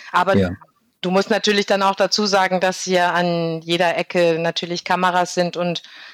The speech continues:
Speaker 1: mein ganzes Leben wird aufgezeichnet. Das heißt, wenn mir jemand einen Stock über den Kopf ziehen würde nachts, dann würde der auch innerhalb von kürzester Zeit erwischt werden.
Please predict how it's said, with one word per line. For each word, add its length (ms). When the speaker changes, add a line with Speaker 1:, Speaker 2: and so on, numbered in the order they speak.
Speaker 1:
mein 180
ganzes 340
Leben 280
wird 120
aufgezeichnet. 760
Das 140
heißt, 240
wenn 140
mir 120
jemand 440
einen 80
Stock 320
über 120
den 100
Kopf 280
ziehen 300
würde 220
nachts, 500
dann 220
würde 240
der 200
auch 200
innerhalb 360
von 160
kürzester 520
Zeit 300
erwischt 360
werden. 300